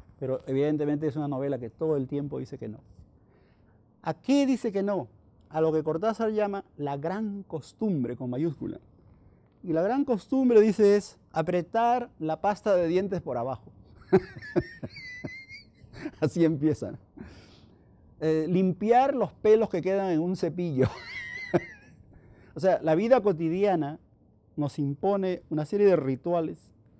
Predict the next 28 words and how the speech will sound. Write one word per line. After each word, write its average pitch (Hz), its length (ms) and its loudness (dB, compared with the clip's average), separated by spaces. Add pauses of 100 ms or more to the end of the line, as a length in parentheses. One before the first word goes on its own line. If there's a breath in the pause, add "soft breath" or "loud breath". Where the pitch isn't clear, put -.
(280)
que - 80 -12
se 131 120 -6
convierten 143 420 -2
en 127 80 -6
la 123 80 -4
gran 160 380 -4
costumbre. 151 600 -6
Y 147 80 0
una 190 140 2
vez 208 160 0
que 165 120 -6
somos 175 520 -6 (1300)
víctimas 185 480 -2
de 151 60 -2
la 139 80 0
gran 180 200 -2
costumbre, 185 480 -6
nos 139 160 -4
hemos 170 220 -2
convertido 147 580 -2
en 135 180 -4 (360)
animales 156 640 -6
de 151 80 -10
costumbre. 113 760 -12 (1080 soft breath)
O 113 80 -16
sea, 131 420 -6 (280)
animales 147 380 -2
domésticos 143 840 -4